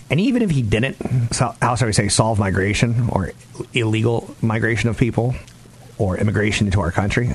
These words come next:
he'll say that he cra-, he fixed it, which is what it is. Uh, Boeing is having a rocky road back to win back trust after deadly seven thirty-seven MAX crashes.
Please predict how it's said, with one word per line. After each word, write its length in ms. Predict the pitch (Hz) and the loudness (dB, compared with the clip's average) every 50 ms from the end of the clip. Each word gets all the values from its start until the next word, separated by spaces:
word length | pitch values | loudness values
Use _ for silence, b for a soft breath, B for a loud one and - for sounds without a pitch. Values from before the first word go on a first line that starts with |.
| - - - | -4 -4 -2
he'll 140 | - 170 160 | 0 0 2
say 140 | - 170 135 | 2 2 2
that 100 | 110 87 | 2 0
he 80 | 90 | -2
cra-, 240 | - - - 101 98 - | -2 -2 -2 -2 -2 0
he 120 | 110 101 | -2 -2
fixed 300 | - - 101 - - - | 0 -2 -2 -2 -4 -6
it, 100 | - - - | -6 -4 -4
which 160 | 131 - - | -4 -4 -4
is 80 | - - - - - - | -6 -8 -10 -8 -4 -2
what 220 | 101 98 110 117 | 0 0 2 2
it 80 | 120 135 | 2 2
is. 380 | 139 117 - - - - - - | 0 0 -2 -4 -6 -10 -6 -2
Uh, 340 | - 107 110 110 104 101 101 | 0 0 2 2 2 2 2
Boeing 720 | 85 - 113 120 139 139 139 123 110 104 95 90 80 - 101 | 2 2 2 2 2 2 2 2 2 2 2 0 0 0 0
is 80 | - | 2
having 200 | - 120 110 101 | 2 2 2 2
a 40 | 98 | 0
rocky 280 | 101 107 120 120 - 117 | 2 0 0 2 2 2
road 300 | 120 117 110 107 101 - | 2 2 0 0 0 0
back 260 | 110 107 113 - - | 0 0 0 0 0
to 100 | - 90 | 0 2
win 180 | 98 104 104 | 2 2 2
back 220 | 101 104 92 87 - | 2 0 0 -2 -2
trust 300 | - - 110 110 - - | 0 0 0 2 2 0
after 200 | 95 - - - - - | -2 -2 -4 -12 -6 -2
deadly 260 | 107 98 98 101 104 | 0 0 2 2 0
seven 220 | - - 95 95 | 0 0 2 2
thirty-seven 440 | - 107 92 90 - 101 90 92 92 | 2 2 2 2 2 2 2 2 2
MAX 240 | 92 92 95 - - | 2 0 -2 -4 -4
crashes. 640 | - - 101 95 98 98 - - 78 73 - - | -2 -2 0 0 0 0 0 0 0 -2 -2 -6